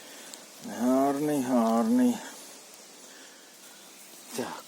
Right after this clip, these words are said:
показую. Ну, ось бачите, який він. Він, я вам хочу сказати, що він ніби й не сильно й червивий. Ну, такий він уже.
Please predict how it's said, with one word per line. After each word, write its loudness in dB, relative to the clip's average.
показую. 8
Ну, 4
ось 4
бачите, 6
який -2
він. 2
Він, 10
я 10
вам 8
хочу 2
сказати, 4
що 0
він 0
ніби 2
й 6
не 4
сильно 4
й 2
червивий. -4
Ну, 0
такий 0
він -2
уже. -4